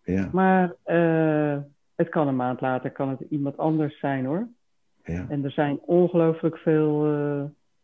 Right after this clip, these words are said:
Speaker 2: goede kunstenaars eigenlijk, waar je aan kan optrekken, waar je iets van kan leren. Eh, ja, dat, ik vind het fijn ook om, eh, naar musea te gaan en,
Speaker 1: Ja.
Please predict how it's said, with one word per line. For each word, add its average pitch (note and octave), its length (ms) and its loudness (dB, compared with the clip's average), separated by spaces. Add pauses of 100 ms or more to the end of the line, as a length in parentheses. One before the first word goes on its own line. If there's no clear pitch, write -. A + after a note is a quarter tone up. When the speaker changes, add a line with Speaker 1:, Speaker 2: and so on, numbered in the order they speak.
(140)
Speaker 2:
goede F3 300 2
kunstenaars F#3+ 880 -4 (360)
eigenlijk, E3 580 -4 (580)
waar D#3 180 2
je D#3 180 6
aan D#3 180 0
kan D3+ 180 -2
optrekken, D#3+ 400 -2
waar D#3 100 6
je D3+ 60 2
iets D3+ 140 -6
van D#3+ 140 0
kan D#3+ 200 2
leren. D#3+ 500 2 (680)
Eh, D3 760 -2
ja, E3 380 -2 (140)
dat, C3 120 -10 (380)
ik D3 100 -8 (200)
vind C#3+ 160 0
het C#3 120 -4
fijn G3+ 300 2
ook G#3 160 -2
om, F#3 240 -2
eh, F#3 300 0 (640)
naar E3+ 140 4
musea D#3+ 460 6
te E3 120 -2
gaan D3+ 560 0
en, D3+ 280 0
Speaker 1:
Ja. D3 440 -2